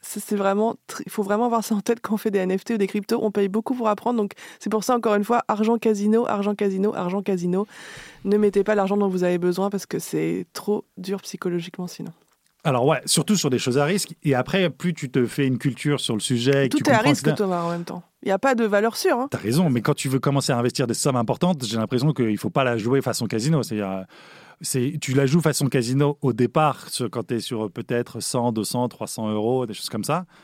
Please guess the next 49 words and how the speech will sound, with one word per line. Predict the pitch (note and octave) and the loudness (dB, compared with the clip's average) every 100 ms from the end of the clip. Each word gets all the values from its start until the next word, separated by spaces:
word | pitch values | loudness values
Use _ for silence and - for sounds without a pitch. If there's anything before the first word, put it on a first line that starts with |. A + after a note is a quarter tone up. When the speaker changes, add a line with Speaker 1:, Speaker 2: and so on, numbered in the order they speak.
| _ - | _ -12
Speaker 2:
où | F#3 B2 | -6 -4
t'es | - B2 | -4 -4
vraiment | G2+ B2 C3 | -2 0 0
prêt | - B2+ | 0 -2
à | |
perdre | G#2+ A#2+ | 0 0
de | G#2 | 0
l'argent. | A2 E3+ D3 - - - | 0 0 -2 -8 -20 -2
Moi, | D3 | 0
quand | C#3+ A2 | 0 -2
j'investis | G#2+ A2 - B2+ | -2 -2 -2 -2
après | C#3 | -2
sur | C3 A2 | -2 -2
un | G2+ | -4
Chromie | G2+ A2+ G#2+ A2 | -4 -2 -2 -2
Squiggle, | - A2 C#3+ C#3+ G#2+ - - - - | -2 2 2 2 -4 -10 -20 -20 -12
euh, | G#2 G2+ | -8 -2
des | A2 G#2+ G#2 G#2 G#2 | 0 0 0 0 0
dizaines, | A2 B2 C3+ C3+ B2+ | -2 0 2 2 2
euh, | A2+ G#2+ G#2 | 0 0 0
tu | C#3 | 0
vois, | A#2 | 0
des | A2 | 2
milliers | B2+ E3 E3 E3 E3 | 4 6 6 4 4
et | |
des | C3+ B2 | 2 2
milliers | B2 B2+ | 2 2
d'euros, | A#2+ C3 F3 G#3+ - - - - _ _ | 4 4 2 0 -8 -20 -20 -20 _ _
pour | - | -2
moi, | D3+ | 0
c'est | D#3+ | 2
pas | C3+ | 0
du | A#2+ | -2
casino. | G#2 A#2+ D3+ F3+ A2 G2 | 0 2 4 4 2 -4
C'est, | B2 A2+ | -4 -2
euh, | G#2 G2+ A2+ | 0 -2 -2
c'est | - A#2+ | -2 -2
un | G#2+ | -2
investissement | B2 - - B2 | -2 0 0 0
à | A2 | 2
risque, | E3 - D3 | 2 2 -2
oui, | A#2 B2+ F3+ C#4 - - | -4 2 2 2 -2 -4
mais | C3 | -2
c'est | A#2+ | 0
pas | C3 | 0
du | C3 | -2
casino. | A2 A#2+ G3+ D3+ - _ _ _ | -2 0 2 0 -2 _ _ _
Speaker 1:
Ah, | A3 C#4 D#4+ | 2 4 4
intéressant. | D4+ C#4+ C#4 C#4+ | 4 2 2 0